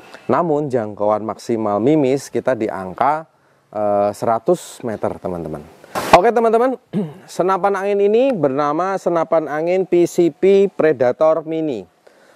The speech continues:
Larasnya baja menggunakan seamless, panjangnya adalah empat puluh sentimeter, teman-teman, dengan O D tiga belas milimeter,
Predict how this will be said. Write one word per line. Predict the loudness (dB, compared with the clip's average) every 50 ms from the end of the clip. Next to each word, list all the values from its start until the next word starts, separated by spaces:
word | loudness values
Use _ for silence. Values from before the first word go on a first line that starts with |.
| _ 0
Larasnya | 2 2 2 2 0 0 -2 -2 0
baja | 2 2 2 2 2 0 0 2 2 0
menggunakan | 0 -2 -2 -2 0 0 0 0 0 -2 -2
seamless, | 0 0 0 2 0 -2
panjangnya | 0 0 0 0 0 0 0 0 0 0
adalah | 2 2 2 2 2 0
empat | 0 -4 -4 -4 _
puluh | -2 -2 0 0 0 0 -2 -6 -18 -12
sentimeter, | -4 -2 0 2 2 2 2 2 0 0 -2
teman-teman, | -2 -4 -6 -6 -6 -8 -8 -10 -10 _ -18 -20 -20 -10 -4 0
dengan | 2 2 2 2 2
O | 2 2 2
D | 2 _ 2 4 4 4 2 0
tiga | -2 -2 0 0 0 0
belas | 0 0 -2 -2 -2
milimeter, | -4 -4 -4 -4 -4 -6 -6 -8 -10